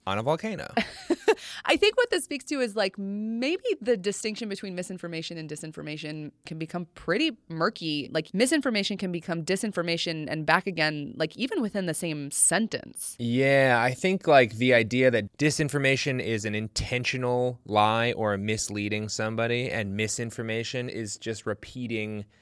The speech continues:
Speaker 1: falsehoods without the intent to mislead. It's more like they thought this was true and it's not.
Speaker 2: Mm-hmm.
Speaker 1: And I think the distinction is less important than the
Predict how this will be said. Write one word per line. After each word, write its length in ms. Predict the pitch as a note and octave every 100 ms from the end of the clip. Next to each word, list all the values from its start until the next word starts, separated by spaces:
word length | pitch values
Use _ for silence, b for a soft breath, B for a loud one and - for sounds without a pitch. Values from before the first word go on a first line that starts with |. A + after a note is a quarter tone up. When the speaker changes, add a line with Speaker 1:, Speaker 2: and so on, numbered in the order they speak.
| b b b _
Speaker 1:
falsehoods 1040 | - - - A#2 A#2+ - C3+ B2+ B2+ A#2
without 380 | A2 A2+ G#2 - _ _ -
the 160 | A#2
intent 600 | G#2+ G#2 - - B2+ - -
to 360 | C#3 C#3 C#3
mislead. 920 | C3+ C#3 C#3 - B2+ C3+ C#3+ D#3 E3
It's 260 | D#3+ G#2+ -
more 280 | B2 A#2+ A#2+
like 400 | A2 G2 F#2 - _
they 200 | A#2 A2+
thought 400 | G#2+ - G#2+ -
this 180 | A2+ -
was 200 | A2+ G#2
true 360 | - G#2+ A2 A2+ -
and 220 | G2 G2
it's 180 | G2 -
not. 380 | G2+ G2 A#2+ -
Speaker 2:
Mm-hmm. 280 | G3+ F#3 E3 D#3 -
Speaker 1:
And 420 | A2+ G#2+ G#2 F#2 - _ _
I 140 | A2 B2
think 140 | D#3
the 60 | C#3+
distinction 480 | B2 - C3+ -
is 120 | A#2 G2
less 340 | G#2+ A2+ - _ _ -
important 580 | A#2+ - A#2+ G#2+ A2 G2+
than 340 | G#2+ G2 G2 -
the 320 | F#2 G2 F2